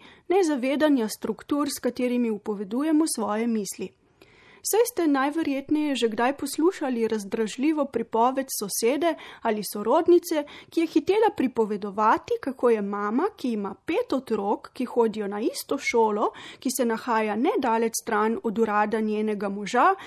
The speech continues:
ki je hladni bratranec od te mame, ki ima toliko otrok, ki so vsi pridni, ampak jih učitelji, ki niso učitelji po duši, ne znajo ukrotiti. Podobne primere najdemo vse pogosteje tudi v zapisanih besedilih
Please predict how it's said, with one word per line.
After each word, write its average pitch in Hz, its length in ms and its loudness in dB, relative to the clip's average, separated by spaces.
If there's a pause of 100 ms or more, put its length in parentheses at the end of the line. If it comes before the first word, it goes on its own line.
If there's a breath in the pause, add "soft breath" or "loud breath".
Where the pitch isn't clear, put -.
(180 loud breath)
ki - 120 -8
je 208 180 -4
hladni 381 400 4
bratranec 240 840 0
od - 180 -4
te 392 180 4
mame, 339 360 6
ki 370 180 0
ima 339 180 6
toliko 339 580 0
otrok, 294 480 -4 (260 loud breath)
ki 247 140 -2
so 208 240 -4
vsi 494 260 -2
pridni, 349 380 6 (200 loud breath)
ampak 240 320 0
jih - 180 -10
učitelji, 233 600 0 (200 soft breath)
ki - 120 -2
niso 226 300 -2
učitelji 208 480 -8
po 220 140 -10
duši, 294 340 0 (200)
ne 330 140 6
znajo 214 360 0
ukrotiti. 220 680 -6 (480)
Podobne 381 480 2
primere 226 520 -2 (100)
najdemo 311 500 2
vse 294 240 -2 (100)
pogosteje 233 680 0
tudi 349 240 4
v 339 80 4
zapisanih 330 640 2
besedilih 202 600 -6